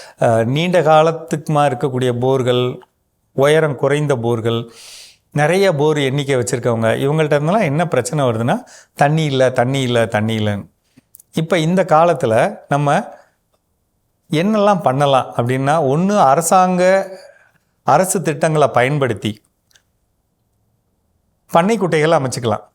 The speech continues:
இப்ப அரசு துறை அப்படிங்கிறப்ப வேளாண்மை பொறியியல் துறையில பண்ணி கொடுக்குறாங்க. முப்பது மீட்டர் நீளம், முப்பது மீட்டர் அகலம், ஆழம் ரெண்டு மீட்டர் அப்படி.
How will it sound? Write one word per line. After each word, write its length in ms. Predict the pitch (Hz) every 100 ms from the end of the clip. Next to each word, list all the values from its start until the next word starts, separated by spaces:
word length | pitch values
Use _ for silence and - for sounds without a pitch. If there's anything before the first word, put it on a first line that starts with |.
| _ _ _ _ _ _ _ _
இப்ப 260 | 160 147 143
அரசு 340 | 147 208 214
துறை 320 | 160 160 165 156
அப்படிங்கிறப்ப 520 | 131 147 135 135 202
வேளாண்மை 480 | 170 175 170 156 131
பொறியியல் 420 | 143 151 143 127
துறையில 360 | 127 120 151
பண்ணி 240 | 208 139 143
கொடுக்குறாங்க. 600 | 131 120 117 113 143 - - - - _
முப்பது 400 | 156 156 202 185
மீட்டர் 320 | 165 135 143
நீளம், 340 | 139 151 180 208
முப்பது 340 | 139 165 147
மீட்டர் 300 | 139 117 120
அகலம், 320 | 120 147 208
ஆழம் 460 | 135 127 156 165 151
ரெண்டு 280 | 120 117 117
மீட்டர் 380 | 117 110 107 -
அப்படி. 420 | 113 113 113